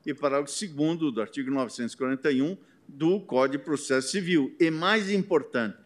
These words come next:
assim, impede-se a ocorrência de um não liquid, ou seja, de uma não prestação jurisdicional,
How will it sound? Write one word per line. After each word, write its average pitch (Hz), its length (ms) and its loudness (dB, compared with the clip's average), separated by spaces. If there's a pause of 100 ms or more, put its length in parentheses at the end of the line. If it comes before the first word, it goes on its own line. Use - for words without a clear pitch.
(380)
assim, 180 640 0 (140)
impede-se 180 800 2
a 143 60 4
ocorrência 160 880 0 (260)
de 151 160 -4
um 214 100 2
não 190 340 2
liquid, 180 600 -4
ou 120 80 -4
seja, 170 400 0
de 139 120 -6
uma 160 220 -2
não 147 280 2
prestação 175 640 -4
jurisdicional, 160 1000 -2